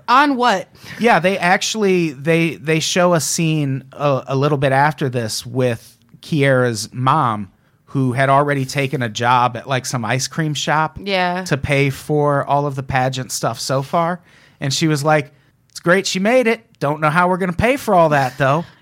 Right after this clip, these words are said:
Speaker 1: Yeah.
Speaker 2: And it's so fun. Like, it's such a drain on people. That's kind of the overall theme of this documentary, I think, is that this thing that people see as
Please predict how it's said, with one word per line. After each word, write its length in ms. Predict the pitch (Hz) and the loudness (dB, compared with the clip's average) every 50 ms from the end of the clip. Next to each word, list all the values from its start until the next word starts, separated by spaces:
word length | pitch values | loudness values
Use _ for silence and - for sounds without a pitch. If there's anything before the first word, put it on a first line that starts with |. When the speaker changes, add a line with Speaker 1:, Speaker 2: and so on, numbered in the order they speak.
| _ - _ _ | _ -20 _ _
Speaker 1:
Yeah. 300 | - 220 220 208 190 185 | -10 -8 -6 -4 -2 0
Speaker 2:
And 100 | 160 151 | 2 2
it's 280 | 160 160 165 165 170 170 | 2 2 0 -2 -4 -4
so 380 | - - 175 180 190 190 190 180 | -6 -4 -2 0 2 2 2 2
fun. 280 | - - 180 160 127 - | 2 0 0 -2 0 0
Like, 220 | 147 143 135 - | -2 -4 -4 -4
it's 200 | - 151 139 135 | -6 -6 -6 -6
such 480 | - - - - - 151 143 147 143 - | -8 -8 -8 -6 -2 -2 -2 -2 -2 -4
a 80 | 175 165 | -6 -6
drain 840 | 139 127 - - 123 110 104 120 143 185 214 240 254 240 226 185 | -8 -10 -10 -12 -12 -12 -12 -10 -8 -6 -2 0 2 2 4 4
on 240 | 147 123 113 107 104 | 4 2 2 0 -2
people. 460 | - - 113 104 - - 104 90 - _ _ _ | -4 -6 -6 -6 -6 -10 -12 -12 -14 _ _ _
That's 340 | - 135 139 180 202 226 - | -12 -2 0 0 0 0 -2
kind 200 | - 254 240 208 | -2 -2 0 0
of 60 | 190 160 | 0 -2
the 160 | 143 135 131 113 | -2 -2 -2 0
overall 680 | 131 143 156 151 143 143 139 139 135 135 127 127 123 | 0 0 0 0 0 0 2 2 4 4 2 0 -2
theme 560 | - - - - - 139 143 139 139 127 117 | -6 -12 -14 -8 -4 -2 -2 -2 -2 -2 -4
of 160 | 113 110 107 | -6 -8 -8
this 220 | 113 117 104 - - | -8 -8 -8 -6 -6
documentary, 600 | 131 120 104 101 - 101 104 135 151 135 113 104 98 | -4 -6 -6 -6 -8 -6 -6 -4 -4 -4 -6 -8 -10
I 60 | 90 | -12
think, 280 | 92 - 135 110 104 - | -10 -10 -8 -8 -8 -10
is 160 | 110 107 - | -12 -12 -8
that 260 | - 127 117 117 - | -6 -4 -4 -4 -4
this 240 | - 139 127 - - | -6 -6 -4 -6 -6
thing 300 | - 156 151 151 151 139 | -4 -2 -2 -2 -2 -2
that 200 | 120 113 117 - | -4 -6 -6 -6
people 280 | - 147 135 135 131 113 | -6 -6 -6 -6 -6 -6
see 560 | - - - - 135 135 135 131 131 127 - | -6 -6 -4 -2 -2 0 0 0 -2 -2 -4
as 480 | 120 127 123 120 113 110 107 - - | -4 -4 -4 -4 -4 -6 -6 -8 -10